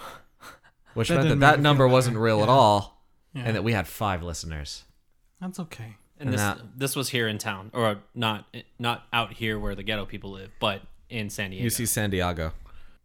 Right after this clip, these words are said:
Speaker 3: You don't know if those people just got way too drunk and passed out in their cars with the radio on.
Speaker 1: Could be.
Speaker 3: So maybe they were listening subconsciously.
Speaker 1: I'm pretty sure we had five listeners. I always wondered, "Man, how does this thing work?" And that day I realized, "Oh,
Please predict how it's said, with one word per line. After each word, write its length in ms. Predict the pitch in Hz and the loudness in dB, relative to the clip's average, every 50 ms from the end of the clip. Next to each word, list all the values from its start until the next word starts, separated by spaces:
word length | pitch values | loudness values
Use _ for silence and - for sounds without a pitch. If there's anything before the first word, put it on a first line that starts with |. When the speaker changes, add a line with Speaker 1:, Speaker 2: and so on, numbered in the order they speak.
| _ - - | _ -18 -6
Speaker 3:
You 120 | - 143 151 | -2 0 2
don't 160 | 202 202 165 | 2 2 4
know 120 | 160 156 | 4 4
if 80 | 143 - | 4 4
those 140 | - 139 131 | 0 -2 -2
people 240 | - 151 135 131 135 | -2 -2 -2 -2 -2
just 180 | 120 120 110 - | -4 -2 -2 -2
got 260 | 123 113 104 - 117 | -2 -2 -4 -8 -8
way 260 | 123 110 117 120 120 | -6 -2 0 0 0
too 160 | 117 - 120 | -2 -2 -4
drunk 280 | 104 98 107 107 110 - | -4 -2 -2 -2 -4 -4
and 80 | 101 92 | -6 -8
passed 260 | 101 101 98 - - | -6 -6 -4 -4 -6
out 60 | 104 | -8
in 80 | 98 101 | -8 -8
their 80 | 104 | -12
cars 260 | 101 - 104 101 95 98 | -10 -10 -10 -10 -10 -10
with 80 | 95 | -12
the 80 | - 98 | -10 -10
radio 260 | 101 104 101 101 101 | -8 -8 -8 -8 -8
on. 240 | 98 101 101 104 101 _ - | -8 -8 -8 -10 -12 _ -12
Speaker 1:
Could 160 | - 101 92 | -10 -8 -4
be. 200 | 92 104 98 92 - - - _ _ _ _ _ _ _ _ - | -4 -4 -4 -4 -8 -14 -20 _ _ _ _ _ _ _ _ -10
Speaker 3:
So 120 | - 123 | -6 -4
maybe 200 | 123 127 127 123 | -4 -2 -2 -2
they 100 | 120 120 | -2 -2
were 100 | 113 110 | -2 -4
listening 480 | 107 107 104 - - 104 101 101 98 95 | -4 -6 -6 -6 -8 -8 -8 -8 -10 -14
subconsciously. 800 | - - - 101 - - 101 98 98 95 - - 92 98 107 - - - | -16 -16 -16 -14 -10 -10 -10 -10 -10 -12 -12 -12 -12 -14 -16 -18 -16 -14
Speaker 1:
I'm 120 | - 107 | -10 -4
pretty 180 | - 131 117 110 | -2 0 0 0
sure 160 | 101 - 113 | 0 -2 -4
we 100 | 95 98 | -2 -2
had 120 | 92 85 - | -2 -4 -4
five 320 | - - 95 87 85 85 | -6 -4 -4 -4 -4 -4
listeners. 460 | 87 80 - - 85 82 80 - - - _ _ _ _ _ _ _ _ _ _ - - - | -6 -8 -8 -8 -10 -10 -10 -12 -16 -20 _ _ _ _ _ _ _ _ _ _ -10 0 4
I 60 | 160 | 6
always 240 | 190 262 220 160 139 | 8 8 8 8 6
wondered, 400 | 143 165 175 165 147 127 107 113 | 6 4 4 6 4 4 2 2
"Man, 180 | 196 214 202 | 0 0 -2
how 160 | - - - 208 | -2 0 0 0
does 140 | 233 220 - | 0 0 0
this 180 | 196 156 - | -2 -2 -2
thing 220 | - 170 143 127 107 | -2 -2 -2 -2 -2
work?" 400 | 95 127 160 113 - - - - - - - - - - - | -2 -2 -2 -2 -4 -6 -12 -14 -16 -18 -20 -20 -20 -14 -8
And 160 | - 120 120 117 | -4 -2 2 2
that 180 | 131 143 - | 2 2 2
day 140 | 127 127 123 | 2 0 2
I 80 | 113 113 | 2 2
realized, 540 | 110 110 107 107 104 101 98 92 - - - - | 2 2 0 0 0 0 -2 -2 -6 -8 -8 -6
"Oh, 320 | 104 95 95 90 85 | -4 -4 -4 -4 -6